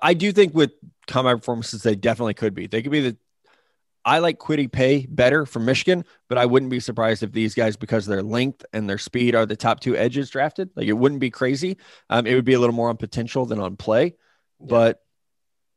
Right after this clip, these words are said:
Speaker 1: yeah, they could definitely be top fifteen picks.
Speaker 2: Especially when you look at the need, I think there are a lot of needs in that top fifteen of guys who are pass rushers.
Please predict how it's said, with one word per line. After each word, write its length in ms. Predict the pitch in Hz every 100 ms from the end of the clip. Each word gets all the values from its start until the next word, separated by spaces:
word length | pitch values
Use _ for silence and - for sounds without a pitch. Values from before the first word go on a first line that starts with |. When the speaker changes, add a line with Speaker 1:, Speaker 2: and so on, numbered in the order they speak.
| _ _ _ -
Speaker 1:
yeah, 220 | 135 107
they 140 | 110
could 100 | 110
definitely 220 | 110 104
be 120 | 101 92
top 220 | 87 -
fifteen 300 | - - -
picks. 340 | - - - -
Speaker 2:
Especially 560 | 160 143 - 208 -
when 120 | 208 190
you 100 | 147
look 200 | 135 143
at 80 |
the 80 | 143
need, 320 | 131 131 156
I 100 | 123
think 200 | 113 139
there 100 | 127
are 40 | 135
a 40 |
lot 160 | 139 135
of 80 | 131
needs 480 | 123 139 175 151
in 120 | 120 127
that 220 | 104 -
top 240 | - 104
fifteen 440 | - 131 - 135 123
of 100 | 113
guys 240 | 113 120
who 80 | 147
are 80 | 135
pass 320 | 156 156 -
rushers. 340 | 95 - -